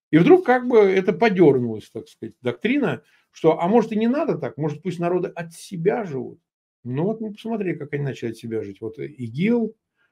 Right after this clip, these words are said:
появился, ну, в тот момент уже Аль-Каида существовала, с ней вроде как там начали справляться. На смену ей пришли агрессивные движения на Ближнем Востоке, которые, значит, вот так себя повели. Страны, которые ощутили,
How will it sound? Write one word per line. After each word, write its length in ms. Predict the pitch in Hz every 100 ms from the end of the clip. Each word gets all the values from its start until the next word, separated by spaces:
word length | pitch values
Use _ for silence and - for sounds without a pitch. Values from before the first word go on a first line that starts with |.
| _
появился, 540 | 170 175 170 160 - 131
ну, 160 | 170
в 80 | -
тот 160 | 131 120
момент 240 | 117 104
уже 160 | 107 113
Аль-Каида 320 | 107 110 104
существовала, 720 | - - - 123 151 208 196
с 120 | 165
ней 80 | 170
вроде 240 | 165 156 147
как 200 | 143 -
там 360 | 135 127 123 123
начали 280 | 120 131 120
справляться. 640 | - 127 127 127 - 117 - _ _ -
На 100 | 135
смену 300 | 156 220 170
ей 220 | 123 117
пришли 320 | 117 117 - 113
агрессивные 720 | 117 123 120 - 123 117 110
движения 420 | 107 113 113 117 110
на 100 | 110
Ближнем 320 | 110 107 110
Востоке, 420 | 107 - 113 110 -
которые, 440 | 107 110 110 104 _ _ _ _ -
значит, 360 | 113 113 113 113
вот 140 | 113
так 180 | 151 165
себя 240 | - 175 170
повели. 520 | 156 143 143 139 143 _ _
Страны, 560 | - 156 147 175 185 170
которые 320 | 151 151 160
ощутили, 800 | 135 - 147 143 135 131 131